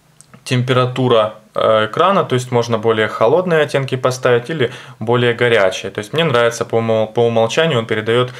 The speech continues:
скажем так, самые насыщенные цвета. Э, различные режимы подсветки можно выбирать в данной модели. Память. Память в данной модели восемь гигабайт,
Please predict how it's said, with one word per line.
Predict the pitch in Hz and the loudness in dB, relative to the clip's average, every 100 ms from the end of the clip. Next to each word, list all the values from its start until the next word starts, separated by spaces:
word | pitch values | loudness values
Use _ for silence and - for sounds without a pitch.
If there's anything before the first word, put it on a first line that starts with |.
| - - | -20 -14
скажем | - - 117 110 | -6 -2 -2 0
так, | 110 | -2
самые | - 131 127 117 | 0 0 2 2
насыщенные | 117 123 123 - 101 95 | 0 -2 -2 -2 -4 -6
цвета. | 95 - 101 87 - - _ - - - | -8 -14 -10 -10 -10 -20 _ -20 -20 -2
Э, | 110 107 104 | 2 2 4
различные | 113 127 147 135 127 | 2 0 -2 0 0
режимы | 123 131 127 127 | 0 0 -2 -2
подсветки | 127 - 185 214 214 165 156 - _ _ _ _ _ _ _ _ | -4 -2 -2 -4 -2 -4 -4 -14 _ _ _ _ _ _ _ _
можно | 127 127 127 | -2 0 0
выбирать | 127 127 120 113 | 2 4 2 2
в | |
данной | 117 117 113 | 0 2 0
модели. | 113 110 117 107 101 101 - - - - _ | 0 2 2 2 -2 -4 -20 -20 -20 -20 _
Память. | 147 127 82 - _ | 2 2 -2 -10 _
Память | 165 196 185 143 | 0 2 0 0
в | |
данной | 139 139 135 | 0 2 2
модели | 135 139 135 | 2 2 2
восемь | 127 139 143 143 | 2 0 0 -4
гигабайт, | 139 143 151 185 214 208 | -2 -2 0 2 2 0